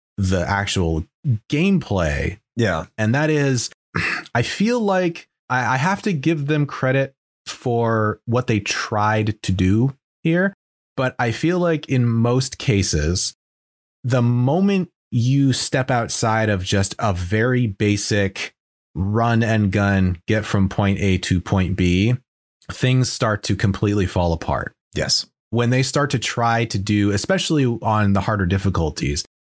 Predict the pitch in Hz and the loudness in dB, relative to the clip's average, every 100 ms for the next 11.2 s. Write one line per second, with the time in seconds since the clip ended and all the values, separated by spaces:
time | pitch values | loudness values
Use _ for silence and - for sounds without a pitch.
0 | _ 101 104 98 98 98 101 104 104 90 | _ 0 2 2 0 2 2 2 0 0
1 | 87 85 87 - - - - 147 156 - | -2 0 0 0 -6 -6 -4 0 -2 -4
2 | - 277 262 220 165 120 110 165 170 156 | -6 -4 0 0 0 0 0 0 0 0
3 | 143 131 123 107 - 135 113 104 92 67 | 0 0 -2 -2 0 0 2 2 2 2
4 | 69 95 - 185 202 127 135 107 98 82 | 0 0 0 0 4 4 4 2 0 0
5 | 69 71 71 - 80 92 90 107 98 120 | 0 -2 -2 -2 0 2 0 -2 -2 0
6 | 104 95 - _ _ - 127 123 196 180 | 0 -2 -4 _ _ -2 0 0 0 0
7 | 156 131 131 120 120 117 117 131 - 117 | 0 0 -2 0 0 2 2 2 2 0
8 | - 113 104 95 - 101 90 92 98 107 | 2 2 2 2 0 0 0 -2 -4 -4
9 | 113 _ - 101 98 107 101 92 80 62 | -8 _ -2 -2 0 0 0 0 -2 -4
10 | 85 107 90 107 107 107 90 95 92 92 | -2 -2 0 0 0 0 2 0 0 0
11 | 87 | 0